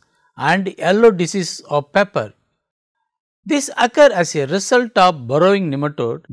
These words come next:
destroying the root tissue, making the roots incapable to take up water and translocate nutrients. Owing to the damage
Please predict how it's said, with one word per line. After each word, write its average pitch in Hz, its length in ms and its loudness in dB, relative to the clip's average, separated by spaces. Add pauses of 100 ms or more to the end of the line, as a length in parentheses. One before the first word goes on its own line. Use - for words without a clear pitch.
destroying 240 640 2
the 165 180 2
root 175 440 0
tissue, 147 360 -4 (1000)
making 269 440 0
the 180 140 4
roots 185 500 0
incapable 226 1000 2
to 180 240 -4
take 190 320 -2
up 190 160 -6
water 170 520 -2 (160)
and 123 240 -10
translocate 156 840 -4
nutrients. 151 680 -10 (1400)
Owing 294 420 -2
to 262 100 -2
the 233 100 4
damage 180 680 2